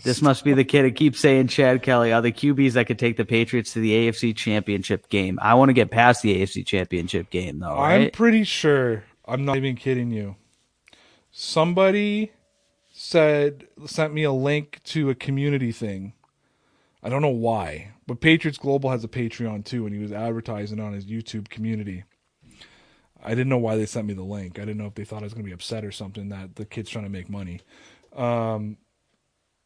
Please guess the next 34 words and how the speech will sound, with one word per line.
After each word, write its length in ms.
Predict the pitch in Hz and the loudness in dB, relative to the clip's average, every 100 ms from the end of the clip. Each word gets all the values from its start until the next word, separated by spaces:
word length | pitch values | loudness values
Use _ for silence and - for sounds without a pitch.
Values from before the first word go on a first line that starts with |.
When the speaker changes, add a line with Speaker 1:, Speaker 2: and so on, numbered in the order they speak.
| _ _ _ _ _ - | _ _ _ _ _ -8
Speaker 2:
and 160 | 147 151 | -2 2
then, 80 | 147 | 4
I 100 | 147 | 6
don't 80 | |
know, 200 | 156 135 | 4 2
I 140 | 120 143 | 4 4
ended 200 | 156 165 | 6 4
up 60 | - | 2
clicking 260 | 165 160 | 0 2
on 80 | 151 | 0
the 60 | 135 | -2
comments, 500 | - 139 135 113 - | -2 -2 0 -2 -6
and 100 | 131 | -4
I'm 120 | 135 | -4
pretty 320 | 127 170 175 190 | 0 4 4 2
sure 400 | - 170 151 123 | 2 6 6 6
that 180 | 120 | 2
this 200 | 143 139 | 0 0
kid 360 | - 151 131 104 | 0 2 2 2
here 380 | 120 131 104 92 _ _ _ _ _ - | 0 0 -2 -6 _ _ _ _ _ 2
told 240 | 160 147 | 4 6
Patriots 360 | 165 147 135 127 | 4 2 0 -4
Global 380 | 135 147 135 127 | 4 6 6 4
that 180 | 120 120 | 2 2
he's 160 | 143 | 0
gotta 220 | 131 151 139 | 6 6 6
learn 240 | 143 135 | 4 2
more 200 | 135 139 | 2 0
about 200 | 131 117 | 0 -2
Chad 340 | - 143 127 - | 0 0 0 -2
Kelly 400 | 139 123 101 98 120 107 | 0 0 0 4 4 6
<laughs> 220 | 123 131 | 6 8
before 640 | 170 185 180 170 202 190 | 10 10 8 8 8 8
he'll, 380 | 156 196 185 170 | 6 6 6 4